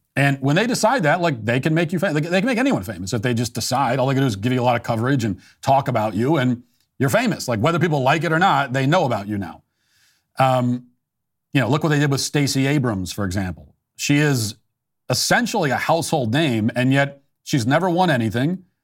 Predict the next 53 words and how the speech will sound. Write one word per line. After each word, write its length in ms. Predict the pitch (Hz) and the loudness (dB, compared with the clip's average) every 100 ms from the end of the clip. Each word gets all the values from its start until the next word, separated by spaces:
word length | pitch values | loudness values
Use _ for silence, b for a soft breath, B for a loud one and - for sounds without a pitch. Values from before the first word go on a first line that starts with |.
| _ - | _ -6
She's 180 | 135 | 0
never 180 | 135 175 | 2 0
done 380 | 131 98 135 180 | -2 0 0 2
anything. 600 | 127 107 95 104 139 175 _ _ _ _ _ _ _ _ | 0 -2 -2 -2 -2 -4 _ _ _ _ _ _ _ _
She 140 | - 160 | 0 2
has 160 | 143 | 2
no 260 | 131 143 202 | 2 0 0
charisma. 500 | - 135 113 104 123 | -2 -2 -2 -2 -2
She 120 | 143 | 0
has 120 | 135 | 0
no 200 | 117 151 | 2 0
talent 380 | 156 156 147 151 | 0 0 2 0
to 60 | 131 | -2
speak 300 | - 196 135 | -2 -2 -2
of. 300 | 95 147 - _ _ _ _ _ _ _ _ | -4 -6 -8 _ _ _ _ _ _ _ _
But 140 | - 135 | -2 -2
the 60 | |
corporate 320 | 147 160 170 160 | 0 0 0 0
media 260 | 135 143 | 2 2
in 60 | 147 | 2
Hollywood, 440 | 110 101 101 135 | 0 0 0 0
the 60 | 151 | -2
system, 420 | - 104 95 127 | -2 -4 0 0
they 200 | 120 120 | 0 -2
engineered 680 | 127 139 135 147 123 113 120 | 0 0 2 2 0 0 -2
her 120 | 113 131 | -4 -4
fame. 460 | 208 247 113 76 _ _ _ _ _ _ _ _ _ _ _ _ _ _ - | 0 0 -2 -6 _ _ _ _ _ _ _ _ _ _ _ _ _ _ 0
And 160 | 135 | 2
they 80 | 143 | 2
decided 420 | 139 151 151 165 | 2 2 2 2
to 60 | 143 | 0
do 120 | 135 | 0
the 60 | 139 | 0
same 260 | 139 131 | 0 0
thing 180 | 127 127 | 0 0
with 180 | 123 - | 0 0
Mulvaney. 380 | 147 160 226 120 | 0 2 0 0
They 100 | 107 | -2
wanted 240 | 120 135 | -2 0
to 80 | 135 | 0
make 280 | 120 127 117 | 0 0 -2
him 140 | 143 | 0
a 80 | 139 | 0
mascot 720 | 123 135 185 175 - 110 113 - | 2 2 0 -2 0 0 0 0
of 240 | 131 131 | 0 -2
transgenderism 920 | - 143 135 107 139 170 110 101 117 | -2 -2 0 0 0 0 0 -2 -2
to 60 | 113 | -2
help 160 | 120 | -4
promote 380 | - 113 110 127 | -2 -2 0 0
it 140 | 131 - | -2 -4
to 80 | |
the 100 | 117 | -6
public, 480 | 113 135 110 90 _ | -4 -2 -2 -6 _